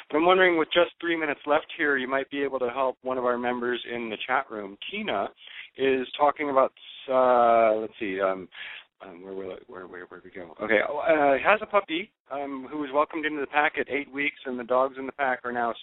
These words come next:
six, seven, and eight. And since Samson's amputation, um, the youngest one in the pack is showing aggression towards everyone. He is, his name is,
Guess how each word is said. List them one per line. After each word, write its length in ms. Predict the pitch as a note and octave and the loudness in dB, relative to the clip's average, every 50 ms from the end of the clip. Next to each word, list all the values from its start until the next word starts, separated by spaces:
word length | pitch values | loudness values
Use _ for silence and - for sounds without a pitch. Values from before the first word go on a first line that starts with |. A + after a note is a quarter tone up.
| - | -10
six, 120 | C#3+ C#3 - - - - - | -12 -12 -12 -14 -12 -2 0
seven, 300 | C3 B2 A#2+ B2 A#2 A2+ A2+ | 2 2 2 0 -2 -2 -2
and 220 | A2+ G#2+ G2 F#2+ - - | -2 -2 -2 -2 -6 -4
eight. 240 | G#2+ G#2+ A#2 D3 - - - - - - - - - - - | -2 0 0 0 -2 -6 -10 -16 -14 -12 -12 -10 -12 -10 -4
And 400 | - B2+ B2+ B2 A#2+ A#2 A#2+ A2+ G2+ - - | 0 2 4 4 4 2 2 -2 -4 -4 -2
since 180 | D#3 E3 E3 D3+ - - - - | 0 2 2 0 -2 -8 -4 2
Samson's 600 | D#3 D3+ E3 F3+ - - - D3+ C#3+ C#3 C3+ B2+ - - | 4 4 4 4 2 -2 -2 -2 0 0 -2 -4 -4 -2
amputation, 840 | B2+ B2+ A#2+ - B2+ - - A2+ G2+ F#2 - - G#2+ G#2 A2 C3+ D3+ - - - - - - - - | 0 0 0 -2 -6 -4 0 0 0 2 0 -2 -2 -2 -4 -4 -8 -10 -14 -16 -16 -16 -16 -4 2
um, 260 | C3 B2+ B2+ B2 B2 A2+ | 4 4 4 4 2 -2
the 80 | B2 | -2
youngest 460 | A#2+ C3+ D3+ G3+ G#3+ F#3+ F3+ - - | 0 2 2 2 2 2 0 -2 0
one 180 | - B2 A#2+ A#2 | 0 0 0 0
in 140 | A2 G#2+ G#2+ | -2 -4 -6
the 60 | G2+ | -8
pack 340 | - - A2+ G2+ F#2+ G2+ - - | -8 -6 -6 -4 -4 -6 -6 -8
is 60 | B2+ - - | -8 -6 -6
showing 200 | C#3+ C#3 C3+ C3 | -4 -4 -4 -4
aggression 500 | A#2+ A2 B2+ B2 A#2+ - B2+ A#2+ A#2 A#2 - - | -4 0 0 0 0 0 -4 -8 -8 -10 -10 -6
towards 340 | A2+ A#2 A#2 A2 A2 G#2+ - - - _ _ | 0 2 2 2 2 0 -4 -10 -20 _ _
everyone. 460 | A2+ A#2 G#2+ G#2 G2+ F2+ E2+ D#2+ D#2 - - - | -4 -4 -4 -4 -6 -6 -6 -8 -10 -12 -14 -10
He 220 | B2 B2 A#2+ A#2+ | -8 -6 -4 -2
is, 920 | A#2+ - - A2 A2+ A2+ A2+ A2 G#2+ G#2+ A2 G#2+ G#2+ G#2 G#2 G#2 G#2 G2 F#2+ - | -4 -4 -2 0 2 4 6 6 6 6 4 4 4 2 0 -2 -6 -8 -10 -8
his 140 | A#2 A2+ G#2 - - | -8 -8 -8 -8 -6
name 380 | A2 G#2 G#2 G#2 G2+ G2 F#2+ F2+ - - | -4 -2 -2 -2 -2 -4 -6 -8 -8 -6
is, 760 | G2+ G2+ G2 G2 G2 G2 G2 G2 F#2+ F#2+ F#2+ F#2+ F#2+ F#2 F2+ | -4 -2 -2 0 0 0 -2 -2 -2 -4 -4 -6 -8 -10 -12